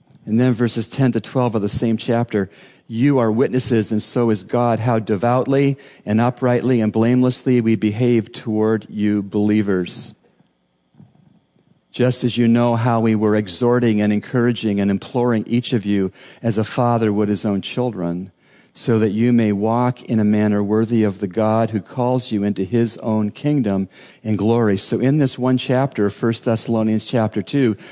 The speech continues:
there are two metaphors presented. The metaphor of a tender mother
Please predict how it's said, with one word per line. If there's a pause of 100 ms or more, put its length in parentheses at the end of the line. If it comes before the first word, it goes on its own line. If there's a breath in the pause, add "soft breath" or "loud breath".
(120 loud breath)
there
are
two
metaphors
presented. (1400 loud breath)
The
metaphor
of
a
tender
mother